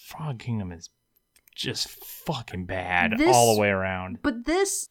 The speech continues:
Speaker 2: I never groaned at it. There weren't, there weren't any jokes that I was just like, "Oh my God."
Speaker 1: Yeah.
Speaker 2: So for that, I say thank you, Homeward.
Speaker 1: There was only one topical thing that I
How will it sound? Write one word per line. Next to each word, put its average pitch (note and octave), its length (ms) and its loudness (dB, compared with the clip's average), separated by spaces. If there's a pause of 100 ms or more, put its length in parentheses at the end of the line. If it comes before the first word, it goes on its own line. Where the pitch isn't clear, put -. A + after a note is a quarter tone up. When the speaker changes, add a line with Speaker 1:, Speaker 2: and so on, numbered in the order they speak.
(120)
Speaker 2:
I G#3+ 80 -6
never A3+ 200 -2
groaned E3+ 580 -12
at D#3 200 -8
it. D#3+ 160 -8 (120)
There C4 160 6
weren't, C#4+ 360 0
there B3+ 120 2
weren't B3 280 -4
any B3 220 0
jokes G3 720 -6 (280)
that G3 360 -2
I G3 200 2
was F#3 260 -6
just - 400 -8
like, F3+ 460 -10 (140)
"Oh G#3+ 460 6
my F#3+ 180 -2
God." F#3+ 640 2 (200)
Speaker 1:
Yeah. F#2+ 340 -12 (180)
Speaker 2:
So A3+ 840 0 (100)
for - 260 -4
that, C4 500 4
I G#3+ 120 -6
say A#3 720 -4 (400)
thank A3+ 260 -2
you, G#3 160 0
Homeward. F#3 420 -6 (160)
Speaker 1:
There A#2 220 -4
was A#2 160 -4
only B2 260 -4
one A2 680 -10
topical G#2+ 520 -6
thing B2 540 -12 (140)
that G#2+ 120 -4
I G#2+ 240 -6